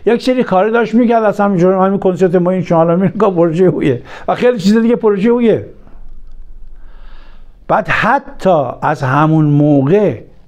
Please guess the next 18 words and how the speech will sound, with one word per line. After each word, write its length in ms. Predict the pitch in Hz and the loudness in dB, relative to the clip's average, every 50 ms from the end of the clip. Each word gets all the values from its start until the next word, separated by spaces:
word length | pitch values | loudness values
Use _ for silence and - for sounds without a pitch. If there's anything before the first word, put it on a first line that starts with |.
| - - - - - - - - - - _ - - - - - - - - - - | -20 -20 -20 -20 -20 -20 -20 -20 -20 -20 _ -20 -20 -20 -20 -20 -20 -20 -20 -20 -18
شما 260 | - - 131 127 131 131 | -8 -4 -2 0 2 2
در 140 | 131 127 | 2 2
نظر 280 | 120 113 110 139 151 147 | 0 0 0 0 0 0
بگیرین 380 | 139 147 151 165 185 196 190 156 | 0 0 0 2 2 2 0 -2
تو 160 | - - - | -2 -4 -4
خود 260 | - 139 156 147 147 | -2 0 0 0 0
تهران، 600 | 139 - - 127 117 107 107 107 127 143 180 190 | -2 -2 -2 0 0 0 0 0 0 2 2 2
نیاوران، 800 | 160 131 127 123 123 120 117 117 117 110 110 117 127 160 196 190 - - - - - - | 0 0 0 0 2 2 2 2 0 0 0 0 0 0 0 0 -4 -8 -18 -16 -8 -2
موزهٔ 500 | 135 135 147 151 147 135 131 196 190 160 | 2 4 4 4 4 2 2 0 0 0
شهبانو، 840 | 127 - - - 143 131 - - - - - 127 131 156 196 226 214 220 - - - - | -2 -4 -2 -2 -2 -2 -2 -6 -6 -4 -2 0 2 2 2 2 2 0 -4 -12 -6 -2
نه 120 | 165 180 | -2 -2
که 100 | 175 202 | 0 0
فرح 440 | - - - 151 139 131 123 120 123 | -2 -2 0 -2 0 0 0 0 -2
خالی، 300 | 120 - 123 107 98 95 - - - - | -2 -2 -2 -2 -2 -4 -10 -14 -20 -14
شهبانو 580 | - - - 156 123 123 131 135 135 156 175 | -8 -4 -2 -2 -2 -2 0 0 0 2 0
فرح 320 | - - 143 147 170 190 190 | 0 0 0 2 2 2 2
دیبا 340 | 160 156 139 135 143 127 101 | 2 2 2 2 0 0 -2
هست. 300 | 104 104 - - - | -4 -8 -12 -14 -18